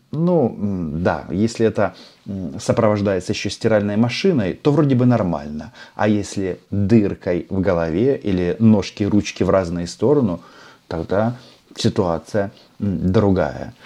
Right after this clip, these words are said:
Но получается, с одной стороны, когда ты говоришь, что вот в Украине натовская техника,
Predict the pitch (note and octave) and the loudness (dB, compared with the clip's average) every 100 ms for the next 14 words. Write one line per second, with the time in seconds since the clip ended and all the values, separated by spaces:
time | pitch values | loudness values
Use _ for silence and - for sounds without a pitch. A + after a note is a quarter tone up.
0 | - G#2 F2 - A#2+ C3+ B2+ G2+ C#2 - | -6 -4 -2 2 6 6 4 -2 -2 -6
1 | - - G2+ G2+ A2 A#2 G#2 G2 F2+ F#2+ | -12 -2 4 4 4 2 2 0 -2 -2
2 | F2 F2 F#2 F2 E2+ - F2+ D#2 E2 F2+ | -2 -2 0 -2 -4 -4 -2 0 -2 -6
3 | - G2 - F2+ D#2+ D#2 E2 E2 D#2 D#2 | -4 -2 0 0 -2 -2 -2 -2 -4 -6
4 | - D#2+ D2+ C#3 D3+ F3 E3 | -6 -8 0 2 2 2 2